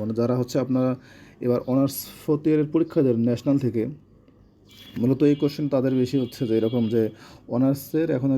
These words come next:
আমাদের রেজাল্ট হয় নাই, আমরা আবেদন করতে পারবো কি না? এটা বিসিএসের মতো এখানে হবে না, যদি আপনাদের, মানে, রেজাল্ট পাবলিশ না হয় আপনারা কোনোভাবেই আবেদন করতে পারবেন না। যদি, যদি, যদি হচ্ছে, মানে, আবেদনের লাস্ট ডেটের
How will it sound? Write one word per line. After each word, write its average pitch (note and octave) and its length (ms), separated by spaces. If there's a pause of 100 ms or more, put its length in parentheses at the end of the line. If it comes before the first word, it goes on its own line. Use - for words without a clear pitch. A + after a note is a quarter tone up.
আমাদের B2 240
রেজাল্ট A#2+ 300
হয় B2 160
নাই, E3 100 (100)
আমরা A#2 180
আবেদন A2+ 220
করতে C#3 200
পারবো C#3 240
কি - 120
না? F#2+ 60 (1080)
এটা C3+ 240
বিসিএসের D3 420
মতো C#3+ 180
এখানে C#3 240
হবে B2 200
না, D#3+ 40 (100)
যদি C3 200
আপনাদের, B2+ 280 (320)
মানে, A#2 180
রেজাল্ট A#2+ 220
পাবলিশ B2+ 220 (140)
না B2 100
হয় F3 180
আপনারা C3 300
কোনোভাবেই C3 420
আবেদন A#2+ 220
করতে - 240
পারবেন G#2+ 340
না। C#2+ 60 (1040)
যদি, D#3 280 (680)
যদি, C3 280 (1160)
যদি B2 260
হচ্ছে, D3+ 220 (720)
মানে, A2 140 (120)
আবেদনের D3 440
লাস্ট B2+ 280
ডেটের D3 220